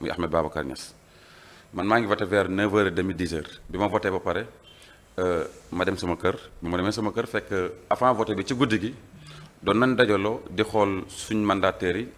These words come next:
ak ñuy siège ak yooyu, ku ci nekk ñu xam kan la, pour mën a, mën a sécuriser vote yi. Biñ toogee ba vers, euh, su ma juumul,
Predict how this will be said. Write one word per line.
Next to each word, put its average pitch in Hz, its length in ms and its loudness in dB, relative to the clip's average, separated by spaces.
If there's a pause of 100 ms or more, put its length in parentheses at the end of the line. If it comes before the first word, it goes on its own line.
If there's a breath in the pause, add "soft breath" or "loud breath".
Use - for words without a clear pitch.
ak 95 180 -2 (220)
ñuy 101 180 0
siège 92 280 0
ak 82 140 -2
yooyu, 92 200 -4
ku - 80 -8
ci 104 160 -6
nekk 104 160 -4
ñu 92 240 -4
xam 87 200 -4
kan 85 260 -2
la, 113 100 -12 (680 loud breath)
pour 98 180 0 (200)
mën 95 180 0
a, 87 240 0
mën 95 180 -2
a 92 40 -2
sécuriser 90 380 -4
vote 90 200 2
yi. - 80 -10 (880 loud breath)
Biñ 101 140 -4
toogee 104 300 2
ba 90 400 0 (120)
vers, 92 400 4
euh, 85 300 0
su - 140 -10
ma 95 140 -2
juumul, 85 420 -6